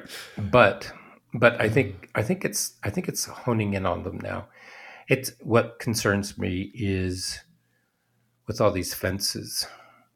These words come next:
Speaker 1: and all these points and everything like that, are we starting
Speaker 2: Yeah.
Speaker 1: to imprison ourselves?
Speaker 2: Yes.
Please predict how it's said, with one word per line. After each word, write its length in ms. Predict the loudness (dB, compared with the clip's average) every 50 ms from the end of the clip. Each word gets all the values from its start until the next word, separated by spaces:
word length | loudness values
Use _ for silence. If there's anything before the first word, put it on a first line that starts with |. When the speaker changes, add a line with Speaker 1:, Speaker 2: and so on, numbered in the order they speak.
| _ -10 -4
Speaker 1:
and 100 | 0 2
all 160 | 2 2 2
these 400 | 0 -6 -8 -8 -10 -10 -12 -14 -20 -20 -20 -20 -20 -20 _ _ _ _ _ _ _ _ _ _ _ _ _
points 440 | 0 0 2 0 0 -2 -6 -6 -6
and 100 | -4 -4
everything 340 | -4 -4 -4 -6 -6 -8 -8
like 240 | -8 -10 -12 -10 _
that, 360 | -6 -6 -6 -6 -8 -12 _ _ _ -2
are 220 | 0 2 4 4 2
we 500 | 0 0 0 0 2 2 2 0 -2 -2
starting 520 | -4 -6 -2 2 2 2 2 0 -2 -4 -6
Speaker 2:
Yeah. 40 | -6
Speaker 1:
to 640 | -8 -8 -6 -4 -2 -2 -2 -2 -2 -2 -2 -4 -6 -12 _ _ _ _ _ _ _ _ _ _ _ _ _ _ _ _ _ _ _ _ -4
imprison 500 | -2 4 6 6 6 6 4 0 0 0
ourselves? 640 | 0 0 0 -2 -6 -8 -10 -10 -12 -14 -14 -16 -16 _ _ _ _ _ _ _ _ _ _ _ _ _ _ _ _ _ _ _ _ _ 0
Speaker 2:
Yes. 300 | 0 0 0 -2 -8